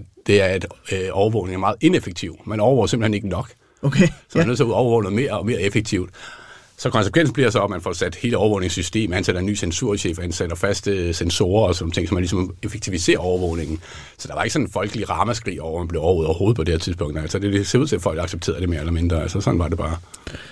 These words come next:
Speaker 2: Men på trods af, at Thorvald Stauning, han selv er en af dem, der bliver overvåget, så bliver han jo faktisk også en af dem, der taler for overvågning senere hen. Fordi Socialdemokratiet er jo, som du nævnte, nogle af dem, der går rigtig meget ind for, for overvågning. Er, er, er der ikke et eller andet, øh, mærkeligt, øh, selvmodsigende i det?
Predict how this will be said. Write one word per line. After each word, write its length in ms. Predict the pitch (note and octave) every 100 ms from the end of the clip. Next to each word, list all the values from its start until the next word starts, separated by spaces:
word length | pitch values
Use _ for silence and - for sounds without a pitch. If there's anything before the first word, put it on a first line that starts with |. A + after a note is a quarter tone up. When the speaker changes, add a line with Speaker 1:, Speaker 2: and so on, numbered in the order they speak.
| -
Speaker 2:
Men 140 | C#3+ B2+
på 100 | C#3
trods 240 | F#3 G3
af, 60 | E3
at 80 |
Thorvald 280 | C#3+ C#3 A2
Stauning, 460 | A2+ - C3 D#3+ C3
han 120 | B2+
selv 240 | - F3+ -
er 60 |
en 100 | B2+
af 80 | B2+
dem, 180 | A2+ C#3
der 180 | C3+ G#2
bliver 180 | - F2
overvåget, 480 | G2+ E3+ C3+ F2+
så 120 | - D#3+
bliver 160 | E3+
han 120 | C3+
jo 60 | A2
faktisk 260 | - D3+ D3
også 140 | C#3+
en 120 | D3+
af 60 | B2
dem, 180 | A#2 B2+
der 200 | G#2 E2 - -
taler 220 | - G#2
for 280 | G2 D3 E3 -
overvågning 540 | C3 D3+ C3+ D#2+ D#2
senere 300 | - C#3 D3+
hen. 220 | B2+ A#2 -
Fordi 240 | - A#2 -
Socialdemokratiet 800 | B2 E3+ E3 A2+ A2 C#3 A#2+ A2+
er 60 |
jo, 160 | E3+ C#3
som 160 | - G#2+
du 80 | G#2+
nævnte, 420 | B2 C3 D3 A2 - - -
nogle 120 | C#3 B2+
af 40 |
dem, 60 | C#3+
der 60 |
går 140 | D3 G#2+
rigtig 180 | C#3
meget 140 | C3 A#2+
ind 140 | D3+ D#3+
for, 240 | - -
for 140 | - -
overvågning. 480 | B2 D3+ C#3 G2 G2+ - - -
Er, 120 | - A2+ C#3 -
er, 120 | - -
er 80 | E3
der 80 | G3+
ikke 140 | G3
et 40 | G3+
eller 120 | F3+
andet, 340 | F3+ E3 B2+
øh, 60 | A#2+
mærkeligt, 640 | A#2+ C#3+ E3+ - B2 -
øh, 420 | G#2+ G#2+ F#2+ F2
selvmodsigende 720 | - D#3+ F#3 D3+ - D#3 B2+ A2+
i 80 |
det? 200 | B2 C3+